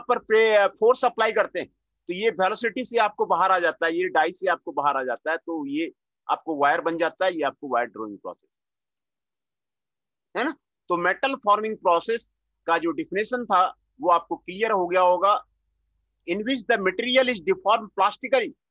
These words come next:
Plastically डिफॉर्म किया जाता है by applying the pressure to, to take the shape of the die geometry। वो आपको die geometry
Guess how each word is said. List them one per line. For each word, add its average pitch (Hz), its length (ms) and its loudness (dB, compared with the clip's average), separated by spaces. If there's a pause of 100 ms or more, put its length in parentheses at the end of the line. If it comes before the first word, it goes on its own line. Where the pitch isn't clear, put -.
(920)
Plastically 247 520 2
डिफॉर्म 240 440 0
किया 240 180 2
जाता 214 280 0
है 123 80 -2 (840)
by 196 160 4
applying 233 460 0
the 240 80 2
pressure 220 360 0
to, - 960 -20
to - 480 -18
take 240 260 4
the 262 120 0
shape 247 400 4
of 214 120 0
the 226 140 2
die 196 160 4
geometry। 185 460 0 (260)
वो 208 160 6
आपको 214 300 4
die 196 240 2
geometry 202 460 -2